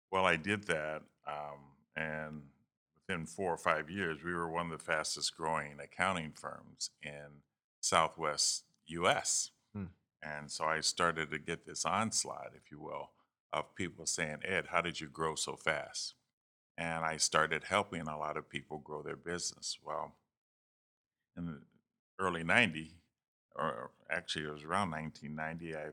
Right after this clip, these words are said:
Speaker 1: found myself spending more time helping other people grow their business than my own. So I sold my business and started this consulting of rainmaking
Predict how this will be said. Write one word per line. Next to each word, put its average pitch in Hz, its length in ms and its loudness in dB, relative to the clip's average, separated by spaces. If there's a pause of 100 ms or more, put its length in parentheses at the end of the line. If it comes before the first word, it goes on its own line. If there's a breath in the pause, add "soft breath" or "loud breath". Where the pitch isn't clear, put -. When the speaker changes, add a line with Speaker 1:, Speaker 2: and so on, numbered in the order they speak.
Speaker 1:
found 82 260 4
myself 78 500 -4
spending 87 440 -2
more 82 240 0
time 80 400 -2
helping 80 360 -2
other 82 280 -2
people 78 340 -14
grow 78 220 -6
their 78 160 -2
business 73 500 -6
than 78 180 -8
my 78 280 -2
own. 80 260 -4 (560)
So 76 160 0
I 73 120 2
sold 95 360 0
my 76 140 -6
business - 640 -6 (320)
and - 80 -12
started 69 500 -4
this - 160 0
consulting 80 800 -2
of 73 140 -12
rainmaking 78 680 -4